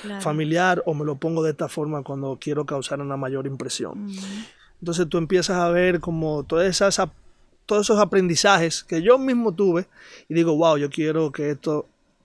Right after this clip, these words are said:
Speaker 2: exista en un
Speaker 1: Claro.
Speaker 2: audiovisual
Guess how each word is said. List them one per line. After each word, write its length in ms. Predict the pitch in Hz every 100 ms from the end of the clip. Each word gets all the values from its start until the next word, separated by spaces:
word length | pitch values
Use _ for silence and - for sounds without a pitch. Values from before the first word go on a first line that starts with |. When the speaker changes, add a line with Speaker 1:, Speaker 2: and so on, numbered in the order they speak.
| _ _ _ _ _ -
Speaker 2:
exista 580 | 156 - 202 156 151
en 80 | 143
un 160 | 143 151
Speaker 1:
Claro. 160 | 147
Speaker 2:
audiovisual 680 | 143 147 143 - 156 143 -